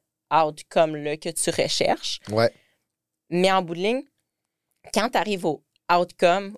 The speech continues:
Speaker 1: ou justement à l'objectif que tu t'étais fixé, tu vas être comme, « Yeah, je l'ai fait. » Mais ce que tu vas te rappeler le plus, c'est tout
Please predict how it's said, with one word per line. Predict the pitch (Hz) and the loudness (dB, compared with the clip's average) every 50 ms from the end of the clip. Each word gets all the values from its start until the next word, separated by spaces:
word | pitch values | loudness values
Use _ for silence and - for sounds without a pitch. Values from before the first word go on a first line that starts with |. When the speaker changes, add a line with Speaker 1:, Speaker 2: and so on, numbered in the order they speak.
| - - | -8 -4
Speaker 1:
ou | 170 170 | -2 -2
justement | 151 - - 165 160 160 160 - - - | -2 0 2 2 2 2 0 -4 -4 -2
à | 147 156 160 | 0 0 0
l'objectif | 165 170 180 190 156 156 151 170 - - _ - 185 185 - - | 0 2 0 0 0 -2 -2 -4 -4 -4 _ -2 -2 -2 0 0
que | - 156 | -2 -2
tu | - - - | -2 -2 -2
t'étais | - 156 156 - 156 | -2 -2 -2 -2 -6
fixé, | - - - - - - 190 220 269 _ _ _ _ _ _ _ _ _ _ _ _ _ _ _ - | -6 -6 -4 -2 0 2 2 0 0 _ _ _ _ _ _ _ _ _ _ _ _ _ _ _ 0
tu | - | 4
vas | 175 180 175 | 4 4 4
être | 170 - | 4 2
comme, « | 190 170 165 151 147 151 _ _ _ _ _ - | 2 2 2 0 -2 -8 _ _ _ _ _ -4
Yeah, | 214 247 285 302 311 311 302 277 262 226 185 185 _ _ _ _ - | 2 6 8 8 10 10 10 10 8 8 6 2 _ _ _ _ -6
je | 151 147 170 | -4 0 2
l'ai | 202 220 208 | 2 2 0
fait. » | - - 220 220 185 - - - | 0 0 0 0 0 0 -2 -6
Mais | 165 165 165 170 170 175 185 190 - _ _ _ _ _ _ _ _ _ _ | -8 -4 0 0 2 2 0 -2 -6 _ _ _ _ _ _ _ _ _ _
ce | - - - - - | -6 -4 -4 -4 -2
que | - - 226 220 | 0 2 0 0
tu | 226 - - 185 | 0 -2 -8 -4
vas | 160 180 180 180 | -2 -2 -2 -2
te | - - | -2 0
rappeler | 170 151 151 - 180 180 190 | -2 -2 -2 -2 -6 -6 -4
le | 170 147 143 | -4 -4 -6
plus, | - _ 165 170 185 220 - - - - _ _ _ - | -6 _ 0 0 0 0 0 -4 -12 -14 _ _ _ -10
c'est | - - - - - _ _ _ _ _ - | -4 -2 -2 -2 -2 _ _ _ _ _ -2
tout | - 277 | 0 0